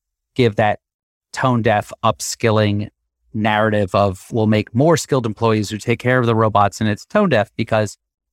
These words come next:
they're not doing it. We're doing it. We're putting our money where our mouth is, and we are upskilling a workforce in Kentucky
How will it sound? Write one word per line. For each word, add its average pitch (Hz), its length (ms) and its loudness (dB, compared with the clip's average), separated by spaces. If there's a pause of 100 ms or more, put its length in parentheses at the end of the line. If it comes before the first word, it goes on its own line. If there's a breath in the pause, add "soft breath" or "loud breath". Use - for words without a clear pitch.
(100)
they're 131 140 2
not 165 220 0
doing 98 260 -4
it. - 140 -6 (340)
We're 151 160 2
doing 92 300 -4
it. - 100 -14 (280)
We're 135 140 2
putting 139 260 0
our 123 80 2
money 117 220 0
where 113 160 2
our 107 120 2
mouth 110 300 -2
is, 104 220 -2
and 104 200 0
we 113 220 2
are 104 280 2
upskilling 107 680 -2 (480)
a 117 60 0
workforce 107 720 0 (120)
in 110 120 -2
Kentucky 107 640 -2